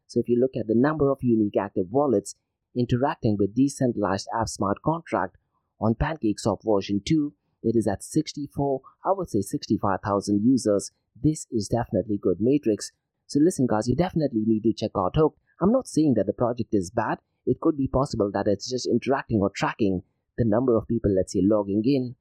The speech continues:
moving in from one place to another, or just logging out. And that's one of the reasons why the interaction is high, but the volume is ridiculously low. Now, guys, in today's episode, let me quickly explain what MakerDAO is. And MakerDAO, guys, is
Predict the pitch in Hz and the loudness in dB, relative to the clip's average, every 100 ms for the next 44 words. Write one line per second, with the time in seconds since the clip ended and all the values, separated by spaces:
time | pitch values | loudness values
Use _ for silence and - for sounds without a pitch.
0 | _ _ - 127 165 165 127 127 - 92 | _ _ 2 2 4 2 0 0 0 0
1 | 95 131 139 120 113 - 95 92 131 143 | 2 -2 0 0 -2 -2 0 2 2 0
2 | 135 131 - _ - 107 113 - 107 101 | -2 -2 -6 _ -6 -2 -2 0 0 0
3 | 95 120 120 107 107 156 - 98 92 104 | -2 0 0 0 -2 -4 -2 -2 0 2
4 | 120 113 92 - 107 104 165 - _ _ | 2 0 -6 -2 -2 -2 -6 -14 _ _
5 | 120 110 101 104 143 - 98 87 - 135 | 0 0 0 -4 -4 -2 0 0 -2 -4
6 | 131 135 _ _ 92 101 120 117 117 110 | -4 -10 _ _ -4 0 0 2 2 0
7 | 98 92 92 101 92 - 95 110 101 - | -4 -4 -4 -2 -4 -4 -2 0 0 -2
8 | _ _ 123 127 123 120 117 104 107 101 | _ _ -6 -4 -2 -4 -2 0 2 2
9 | 98 123 117 - 104 98 - _ _ 127 | 0 -2 -6 -2 0 0 -2 _ _ -2
10 | 156 170 - 123 107 95 - 120 127 104 | 0 0 0 -4 -4 -8 -2 0 2 0
11 | 95 107 98 101 104 123 113 104 - _ | -2 0 -2 0 -2 0 2 0 -2 _
12 | _ 143 151 170 139 123 143 135 101 104 | _ -2 0 0 0 0 -2 0 -2 0
13 | 104 | -4